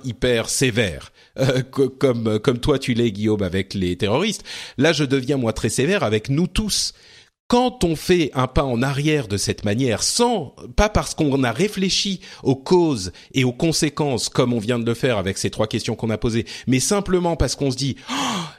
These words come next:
J'ai peur, et donc peut-être que ça aidera, donc je m'en fous, allons-y, euh, on s'en fout des conséquences. Là, c'est, c'est, c'est nous qui donnons la victoire aux terroristes.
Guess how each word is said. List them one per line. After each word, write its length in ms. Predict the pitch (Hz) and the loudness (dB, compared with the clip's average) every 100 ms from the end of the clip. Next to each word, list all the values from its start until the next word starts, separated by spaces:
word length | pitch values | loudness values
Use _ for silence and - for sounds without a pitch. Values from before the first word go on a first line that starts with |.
| _ - | _ -2
J'ai 160 | 131 | 0
peur, 380 | - 139 123 101 123 | 4 4 4 0 -2
et 100 | 107 | 0
donc 360 | 123 117 - - | 0 -2 -6 0
peut-être 360 | 156 170 156 | 2 2 0
que 80 | 147 | 0
ça 160 | - 127 | 2 0
aidera, 240 | 113 127 | 2 0
donc 160 | 113 98 | 0 0
je 80 | 120 | 0
m'en 100 | 101 | -2
fous, 220 | - 127 | 0 2
allons-y, 600 | 110 113 107 120 104 92 | 2 0 -2 -2 0 0
euh, 240 | 85 85 | 0 -4
on 120 | 92 | -2
s'en 180 | 117 120 | -2 -2
fout 160 | - 113 | -2 -2
des 120 | 104 | 0
conséquences. 540 | 104 92 101 180 196 - - | -2 -4 -4 -2 -4 -6 -4
Là, 180 | 135 240 | 2 2
c'est, 280 | 247 143 113 | 2 0 0
c'est, 280 | - 135 127 | 0 0 0
c'est 280 | - 127 117 | -2 -2 0
nous 220 | 156 233 | 0 -2
qui 180 | - 135 | -2 0
donnons 300 | 131 139 143 | 0 0 -2
la 80 | 110 | -2
victoire 400 | 98 - 110 85 | -4 -2 -2 -2
aux 40 | |
terroristes. 560 | - 87 78 73 - | -6 -6 -6 -8 -10